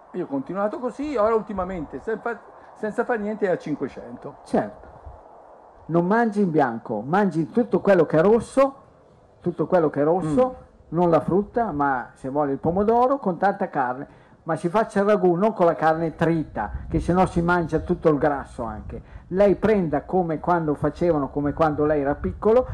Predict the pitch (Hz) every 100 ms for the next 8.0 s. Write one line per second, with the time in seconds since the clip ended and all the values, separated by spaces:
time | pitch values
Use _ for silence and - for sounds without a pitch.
0 | - - 190 190 190 185 165 160 151 170
1 | - - 139 131 160 156 165 160 151 143
2 | 226 254 - - 170 156 180 165 165 208
3 | 247 156 156 - - 151 175 143 - 156
4 | 156 170 170 - - 196 - - _ 151
5 | - 190 - 175 160 175 185 170 - 180
6 | 175 165 190 208 277 269 - - - 185
7 | 160 156 165 165 165 170 147 - 240